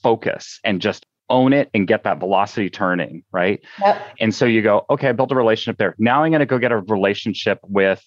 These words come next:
Speaker 1: the person managing the front ends, the register, and what that means,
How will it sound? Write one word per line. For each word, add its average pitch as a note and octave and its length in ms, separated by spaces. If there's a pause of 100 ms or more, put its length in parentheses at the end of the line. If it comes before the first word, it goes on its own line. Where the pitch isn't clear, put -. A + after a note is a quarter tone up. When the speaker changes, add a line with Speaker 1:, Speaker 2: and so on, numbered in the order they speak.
(100)
Speaker 1:
the F#2+ 80
person - 340
managing F#2+ 360
the E2+ 60
front F#2+ 280
ends, C#2 500 (140)
the G2 100
register, E2+ 500
and E2+ 100
what E2 120
that E2 180
means, D2+ 400